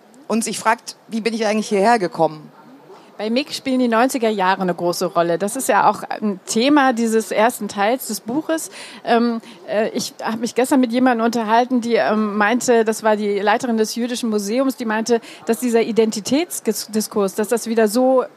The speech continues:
Speaker 2: so eine Rolle spielt, ähm, da, wie, wie, wie sehr sie das auch nerven würde und, äh,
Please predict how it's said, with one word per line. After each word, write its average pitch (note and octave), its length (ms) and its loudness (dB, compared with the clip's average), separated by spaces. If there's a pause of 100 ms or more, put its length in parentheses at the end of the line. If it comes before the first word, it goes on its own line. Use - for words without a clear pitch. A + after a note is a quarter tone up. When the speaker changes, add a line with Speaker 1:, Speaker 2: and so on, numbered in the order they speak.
Speaker 2:
so A#3+ 220 2
eine C4+ 200 0
Rolle C#4+ 260 2
spielt, - 600 -4 (260)
ähm, G#3+ 300 0
da, A#3+ 220 2
wie, G#3+ 400 -6
wie, A3+ 360 -6 (140)
wie A3 160 -6
sehr A3+ 320 4
sie C4 140 -6
das A#3+ 160 -6
auch G#3+ 160 -8
nerven A#3+ 500 -2
würde A3 320 2
und, A3 240 -2
äh, A3 240 0